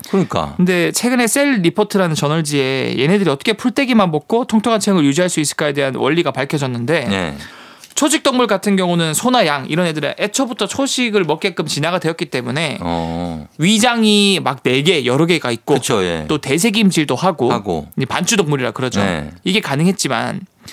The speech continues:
Speaker 2: 어, 요게 더불어서 이 그 초식 동물은 이런 억센풀, 셀룰로스 성분을 분해해주는 장내 세균들이 또 자라기도 한대요.
Speaker 1: 음.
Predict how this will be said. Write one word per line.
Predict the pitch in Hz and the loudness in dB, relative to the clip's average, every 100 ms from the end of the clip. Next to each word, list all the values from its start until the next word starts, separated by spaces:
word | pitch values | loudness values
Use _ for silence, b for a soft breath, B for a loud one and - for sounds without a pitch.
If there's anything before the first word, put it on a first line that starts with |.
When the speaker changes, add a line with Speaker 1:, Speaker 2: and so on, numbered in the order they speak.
| B B B B | B B B B
Speaker 2:
어, | 135 135 135 135 151 | 0 2 2 4 4
요게 | 226 247 | 4 2
더불어서 | 151 156 202 190 180 165 156 120 | 0 0 2 2 2 2 2 0
이 | 139 147 139 127 113 104 - - | 0 2 2 2 0 -4 -6 -16
그 | - 131 | -4 -2
초식 | 127 220 202 | 0 0 0
동물은 | 170 151 151 139 143 160 | -2 0 2 0 -2 -4
이런 | 139 139 135 - _ _ _ | -2 -2 -4 -10 _ _ _
억센풀, | 196 220 - 233 208 240 170 123 | -2 0 0 0 0 4 4 4
셀룰로스 | 226 247 254 247 240 | 2 4 4 2 2
성분을 | 185 185 175 175 | 0 2 2 0
분해해주는 | 147 151 170 160 156 156 | 0 0 0 0 -2 -4
장내 | 147 127 165 220 | -2 2 4 4
세균들이 | 202 175 165 156 156 156 147 | 2 2 2 2 2 2 0
또 | 147 | -2
자라기도 | 139 165 143 139 | 0 -2 -2 -2
한대요. | 123 170 143 110 | 0 0 0 0
Speaker 1:
음. | 107 117 123 120 107 98 92 85 | 2 4 4 4 4 2 0 -4